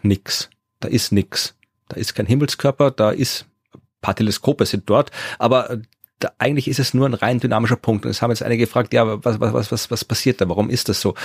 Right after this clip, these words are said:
Warum ist dieses Teleskop genau dort? Und, ähm,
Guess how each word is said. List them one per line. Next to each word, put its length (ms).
Warum 420
ist 240
dieses 180
Teleskop 600
genau 320
dort? 420
Und, 320
ähm, 300